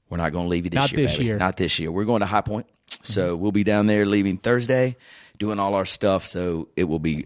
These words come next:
Speaker 1: a fun weekend coming home Saturday. Yes.
Speaker 2: Let, let, I'm coming home Saturday as well. Let's talk about this because I think we,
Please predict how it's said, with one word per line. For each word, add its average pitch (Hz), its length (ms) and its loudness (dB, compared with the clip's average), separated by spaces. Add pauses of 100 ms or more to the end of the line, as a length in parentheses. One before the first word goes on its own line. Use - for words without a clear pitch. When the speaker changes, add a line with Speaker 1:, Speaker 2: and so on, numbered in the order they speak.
Speaker 1:
a 73 40 -2
fun 78 300 -4
weekend 78 320 -6
coming 82 220 -4
home 78 160 -4
Saturday. 71 500 -2
Yes. 76 140 -6
Speaker 2:
Let, 180 200 -4
let, 160 160 -2
I'm 147 160 0
coming 131 220 0
home 123 160 0
Saturday 123 380 0
as 117 160 0
well. 135 120 -2
Let's 190 220 -2
talk - 220 0
about 139 180 0
this 123 160 -6
because 156 280 -4
I 180 100 0
think 196 180 -2
we, 139 220 -4